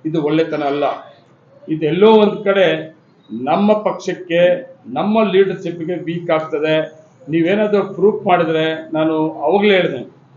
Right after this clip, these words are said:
ರಾಜಕೀಯವಾದ ನಿವೃತ್ತಿ ಆಗ್ತೀನಿ, ರಾಜಕಾರಣಕ್ಕೆ ಬರಲ್ಲ. ಸಾಕು, ನನ್ಗೆಲ್ಲ ಆಗ್ಬಿಟ್ಟಿದ್ದೀನಿ. ಮಂಡಲ ಪಂಚಾಯತಿಂದ ಎರಡು ಸಾರಿ ಎಮ್ ಎಲ್ ಎ ವರ್ಗೂ ಆಗಿದ್ದೀನಿ.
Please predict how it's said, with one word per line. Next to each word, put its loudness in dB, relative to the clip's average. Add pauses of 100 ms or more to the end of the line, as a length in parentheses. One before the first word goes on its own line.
(300)
ರಾಜಕೀಯವಾದ 2
ನಿವೃತ್ತಿ 2
ಆಗ್ತೀನಿ, -2 (320)
ರಾಜಕಾರಣಕ್ಕೆ -2
ಬರಲ್ಲ. -2
ಸಾಕು, -4
ನನ್ಗೆಲ್ಲ 0
ಆಗ್ಬಿಟ್ಟಿದ್ದೀನಿ. -2 (400)
ಮಂಡಲ 0
ಪಂಚಾಯತಿಂದ -2
ಎರಡು -2
ಸಾರಿ -4
ಎಮ್ -4
ಎಲ್ 0
ಎ 0
ವರ್ಗೂ 0
ಆಗಿದ್ದೀನಿ. -2